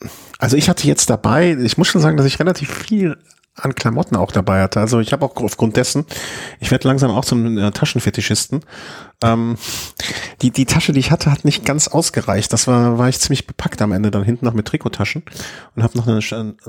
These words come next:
hab noch mal nachlegen müssen, sozusagen. Ähm, ja, Armlinge, Beinlinge, Regenjacke, Thermoweste und halt nochmal dann, also die, die normalen Klamotten noch, ne, die man, die man so hat.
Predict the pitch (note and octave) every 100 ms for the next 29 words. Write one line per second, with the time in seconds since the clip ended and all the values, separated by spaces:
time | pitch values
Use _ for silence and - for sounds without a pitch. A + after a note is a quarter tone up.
0 | - - - - B2 A#2 C3 B2 G#2 F#2+
1 | G2+ - - - - - A#2 A2 A2 G2+
2 | G#2 C#3+ - - A#2+ G#2+ G#2+ G#2+ G#2 G2+
3 | _ _ _ _ _ _ _ _ _ -
4 | - - - - _ - - A2+ B2+ E3
5 | E3+ E3 A#2 B2 C#3+ D3+ D#3+ E3 F3+ _
6 | _ _ _ _ _ _ _ _ - B2
7 | C#3+ D#3 D3+ D#3 - D#3+ D#3+ E3+ _ _
8 | _ _ - A#2 C3+ D3+ D3 - - D#3+
9 | E3 E3 - A2+ B2 A#2+ - A#2+ A#2+ A#2+
10 | A#2 A2 G#2+ - B2 A2+ A2+ A2+ A2 B2+
11 | G#2+ - F2+ F#2+ F2+ F2 - _ _ _
12 | - A2+ G2+ G2 F#2+ - G2 F#2+ F#2 F2
13 | -